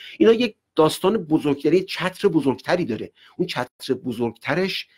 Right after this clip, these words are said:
اتحاد چپ و اسلام، اسلامگرایی مبانیش مبانی چپه، ضد امپریالیسته، ضد سرمایه‌داریه، ضد اسرائیلیه،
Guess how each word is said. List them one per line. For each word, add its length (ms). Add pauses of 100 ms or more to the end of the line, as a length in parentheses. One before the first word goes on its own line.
(320)
اتحاد 640
چپ 540 (300)
و 40
اسلام، 460
اسلامگرایی 760
مبانیش 760
مبانی 380
چپه، 380 (540)
ضد 260
امپریالیسته، 800
ضد 220
سرمایه‌داریه، 760
ضد 260
اسرائیلیه، 800